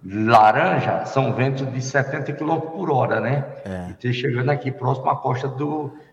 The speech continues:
Speaker 1: ali pra o Espírito Santo, né? Tá vendo como ele foi avançando pra norte aqui, ó? Foi avançando, pegando aqui pro Espírito Santo.
Speaker 2: É.
Speaker 1: Esses amarelinhos aqui é vento na faixa de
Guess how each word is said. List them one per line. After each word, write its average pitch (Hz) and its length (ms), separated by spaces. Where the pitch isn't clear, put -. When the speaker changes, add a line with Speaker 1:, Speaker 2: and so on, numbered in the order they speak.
Speaker 1:
ali 117 380
pra 131 280
o 139 220
Espírito 143 400
Santo, 113 400
né? 117 220
Tá 107 100
vendo 123 200
como 131 140
ele 123 80
foi 127 160
avançando 117 460
pra 110 140
norte 104 300
aqui, - 240
ó? - 400
Foi 113 120
avançando, 127 640
pegando 131 340
aqui 123 220
pro 131 160
Espírito 160 360
Santo. 120 340
Speaker 2:
É. 98 340
Speaker 1:
Esses 110 240
amarelinhos 127 680
aqui 113 180
é 139 80
vento 135 300
na 135 120
faixa 131 360
de 104 280